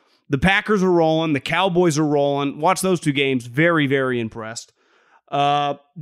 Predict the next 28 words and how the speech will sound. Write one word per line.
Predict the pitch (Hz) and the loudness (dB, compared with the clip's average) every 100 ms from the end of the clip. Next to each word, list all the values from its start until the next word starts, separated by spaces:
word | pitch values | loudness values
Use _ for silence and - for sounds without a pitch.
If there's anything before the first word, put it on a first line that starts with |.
| 135 180 | -16 -2
looked | 202 269 | 0 2
a | 254 | 2
little | 208 214 190 | 2 2 0
bit | 208 | 0
around. | 190 180 185 185 | 0 0 0 -2
Just | 160 - - | -4 -6 -6
flip, | 185 196 - 147 | -2 -2 -4 -8
Justin | 127 185 180 170 | 0 0 2 -2
Fields | 185 190 170 | 2 0 2
had | 180 170 | 0 0
a | |
big | 165 151 | -2 -2
game. | 170 170 170 165 - _ _ - | -2 -2 -4 -4 -8 _ _ -2
You | 277 | 2
know, | 214 | 2
big | 151 208 | 2 0
game | 180 175 | 0 0
for | 160 | 0
his | 151 - | -4 -4
<laughs> | |
standards | - - 160 139 143 | -6 -4 -4 -6 -4
coming | 160 147 139 | -2 0 0
off | 139 143 | -2 -4
what | 139 | -4
he | 135 | -2
did | 139 | -2
last | 135 139 - | -2 -2 -4
week. | 139 135 | -6 -6